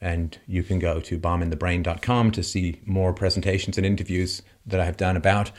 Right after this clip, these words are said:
this topic. But of course, if we treat our children with peace and love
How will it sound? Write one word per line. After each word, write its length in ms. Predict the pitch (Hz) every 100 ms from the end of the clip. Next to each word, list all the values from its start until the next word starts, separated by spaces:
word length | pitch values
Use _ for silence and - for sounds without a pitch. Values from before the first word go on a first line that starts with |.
| - -
this 260 | 107 147
topic. 400 | 151 170 170 - - - - -
But 200 | 92 92
of 140 | 90
course, 280 | - 95 -
if 140 | 92
we 100 | 95
treat 300 | 90 - 101
our 100 | 92
children 440 | 87 98 90 90 85 - -
with 200 | 95 -
peace 340 | 113 104 - - -
and 220 | 95 90
love 400 | 92 92 92